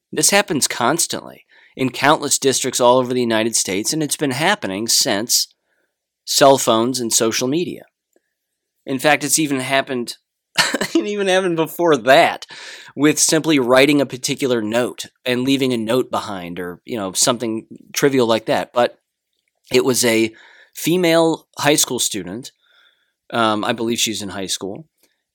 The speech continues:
and she was in, in, in the Saint Paul, Minnesota area, and, uh, there were students in her school,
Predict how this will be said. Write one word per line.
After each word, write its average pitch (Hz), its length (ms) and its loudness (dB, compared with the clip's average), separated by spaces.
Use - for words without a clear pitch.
and 123 360 2
she - 160 2
was 127 140 2
in, 131 160 2
in, 131 640 0
in 135 120 -4
the 123 80 0
Saint 131 300 2
Paul, 123 180 4
Minnesota 123 480 2
area, 95 320 -4
and, 123 400 2
uh, 113 440 2
there 135 200 2
were 135 120 2
students 156 680 4
in 147 180 -2
her 123 180 0
school, 135 680 0